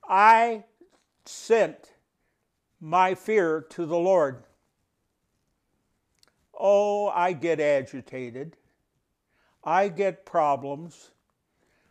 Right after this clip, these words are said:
But the paralyzing fear that I had for a period in my life disappeared. And that was my method to have it done.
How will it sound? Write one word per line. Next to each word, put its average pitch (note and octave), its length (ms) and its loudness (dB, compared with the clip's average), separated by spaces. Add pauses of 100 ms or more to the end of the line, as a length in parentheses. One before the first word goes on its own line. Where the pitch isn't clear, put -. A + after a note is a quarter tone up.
(160)
But E3 220 -2
the D#3 100 -6
paralyzing F#3+ 1000 2
fear D3+ 540 0 (280)
that D#3 160 -2
I D#3 180 2
had E3+ 380 0
for D3+ 200 -4
a C#3+ 60 -6
period F#3 420 -2
in C#3+ 160 -8
my C#3 200 -4
life C#3+ 460 -4 (420)
disappeared. E3+ 720 0 (1700)
And D3 200 -10
that F3+ 200 4
was D#3+ 220 -8
my D#3 160 -4
method D3 540 -6
to C#3 60 -10
have C3+ 280 -6
it B2 140 -14
done. A#2+ 260 -12